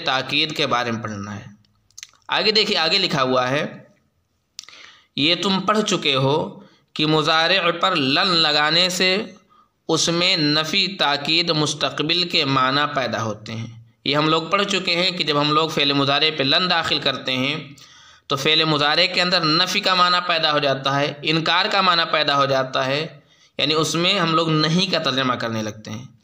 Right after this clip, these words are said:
इसी तरह से फ़ेल मुजारे में ताकीद और ज़ोर का माना पैदा हो जाता है। इसी तरह से फ़ेल मुजारे के अंदर पहले हाल और मुस्तकबिल दोनों ज़माने पाए जाते थे, लेकिन लन के दाखिल होने के बाद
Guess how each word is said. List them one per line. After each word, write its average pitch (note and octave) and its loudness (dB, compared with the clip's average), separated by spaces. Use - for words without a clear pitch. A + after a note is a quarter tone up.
इसी D#3 0
तरह G#3 2
से G#3 0
फ़ेल F3+ 2
मुजारे D#3 2
में G3+ -2
ताकीद E3 0
और D#3 2
ज़ोर F3 2
का F#3 2
माना F#3+ 2
पैदा F#3+ 0
हो F#3 2
जाता F#3+ 0
है। F#3 -2
इसी F3+ 0
तरह G#3+ 4
से G#3 0
फ़ेल F3 2
मुजारे E3 2
के F#3+ -2
अंदर F3+ 0
पहले D#3+ 0
हाल E3 2
और D#3+ 4
मुस्तकबिल E3+ 0
दोनों F#3+ 4
ज़माने F#3+ 4
पाए D3+ 2
जाते C#3+ 2
थे, D#3 0
लेकिन D#3+ 0
लन F3+ 0
के F3 0
दाखिल D#3 0
होने G3 2
के D#3+ 0
बाद D#3 0